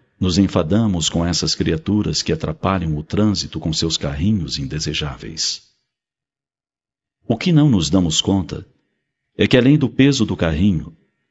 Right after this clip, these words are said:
tem ainda que carregar sobre os ombros o peso da humilhação e do desprezo impostos por uma sociedade indiferente.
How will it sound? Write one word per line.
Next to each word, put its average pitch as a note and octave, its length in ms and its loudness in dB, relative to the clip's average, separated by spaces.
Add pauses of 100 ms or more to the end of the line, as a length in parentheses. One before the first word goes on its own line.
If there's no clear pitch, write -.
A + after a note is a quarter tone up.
(220)
tem F2 180 2
ainda F#2+ 340 4
que F2 120 -4
carregar F2 500 -2
sobre E2 260 -2
os D#2 200 -2
ombros G#2 580 -2 (420)
o D2+ 80 -6
peso G2+ 380 0
da D#2 80 -2
humilhação D#2+ 720 -2
e C2+ 40 -4
do D#2+ 140 -4
desprezo G2 720 -2
impostos - 760 -4
por D#2+ 120 -6
uma D2+ 160 -2
sociedade E2+ 720 -6
indiferente. - 920 -10